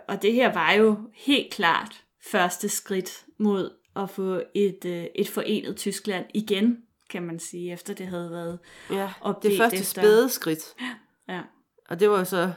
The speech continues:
Speaker 2: starten på en lang og, lad os da sige, bøvlet vej.
Speaker 1: Ja.
Speaker 2: Stadig ikke helt til ende.
Speaker 1: Ej, der er stadig nogle udfordringer. Altså, der er jo noget med, med økonomien og så videre i det gamle Østtyskland, som stadig er en lille smule
Speaker 2: Mm,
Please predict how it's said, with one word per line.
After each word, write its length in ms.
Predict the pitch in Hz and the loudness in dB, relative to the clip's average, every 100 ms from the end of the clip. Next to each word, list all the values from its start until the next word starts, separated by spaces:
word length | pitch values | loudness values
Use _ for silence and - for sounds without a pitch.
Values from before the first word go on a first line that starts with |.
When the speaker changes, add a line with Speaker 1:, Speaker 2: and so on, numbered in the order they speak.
| - | -8
Speaker 2:
starten 420 | - 180 190 147 | 0 2 2 -2
på 120 | 170 | -4
en 80 | 160 | -4
lang 340 | 170 175 185 | -2 -2 -4
og, 200 | 147 156 151 _ _ _ _ _ _ - - - - 82 | -6 -8 -10 _ _ _ _ _ _ -18 -18 -18 -16 -14
lad 320 | 69 98 120 | -12 -10 -8
os 80 | 165 | -8
da 100 | - | -8
sige, 200 | 175 202 - | -6 -6 -2
bøvlet 340 | 190 277 302 | 2 2 4
vej. 320 | 190 196 - - _ _ | 6 4 2 -14 _ _
Speaker 1:
Ja. 80 | 196 | -2
Speaker 2:
Stadig 260 | 185 262 220 | 2 4 6
ikke 140 | 214 | 4
helt 280 | 254 190 156 - _ - | 4 4 2 -8 _ -2
til 240 | 220 135 | 2 4
ende. 220 | 156 220 262 | 4 2 -2
Speaker 1:
Ej, 140 | 190 247 | -4 -2
der 80 | |
er 140 | 269 247 | 0 -2
stadig 400 | - 226 226 262 | 0 2 2 2
nogle 240 | 240 220 | 2 2
udfordringer. 600 | 214 220 226 214 190 190 196 - | 2 2 -2 -2 -4 -8 -10 -4
Altså, 180 | 208 208 | -4 -2
der 60 | 202 | -2
er 180 | 190 202 | 2 4
jo 80 | 262 | 4
noget 260 | 233 233 | 4 4
med, 300 | 233 214 202 | 4 4 4
med 160 | 196 202 | 2 0
økonomien 1000 | 202 151 214 220 214 214 220 226 240 233 | 0 0 0 2 6 6 6 2 0 2
og 120 | 196 | 0
så 120 | 190 | -4
videre 340 | 196 196 202 214 | -6 -4 0 2
i 40 | |
det 120 | 202 | 2
gamle 280 | 185 175 202 | -4 -6 -2
Østtyskland, 680 | 208 190 - 214 214 185 - | -2 -2 -6 -8 -6 -8 -8
som 180 | - 180 | -12 -12
stadig 400 | - 170 180 196 | -10 -8 -6 -6
er 100 | 180 | -6
en 80 | 185 | -8
lille 180 | 196 202 | -10 -12
smule 440 | - 190 196 196 - - - - - - - | -8 -6 -6 -8 -14 -20 -20 -20 -20 -20 -14
Speaker 2:
Mm, 260 | 147 135 | -10 -10